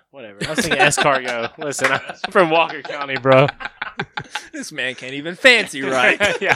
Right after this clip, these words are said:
Speaker 1: that's, no, but ketchup's terrible. I mean,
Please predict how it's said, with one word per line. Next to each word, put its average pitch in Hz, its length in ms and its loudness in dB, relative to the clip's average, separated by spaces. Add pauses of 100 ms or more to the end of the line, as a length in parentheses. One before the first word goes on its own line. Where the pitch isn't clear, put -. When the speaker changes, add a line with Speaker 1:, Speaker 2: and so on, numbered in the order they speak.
Speaker 1:
that's, - 200 -10 (480)
no, 220 200 10
but 156 120 0
ketchup's 247 380 6
terrible. 113 520 -6 (200)
I 208 100 6
mean, 180 380 4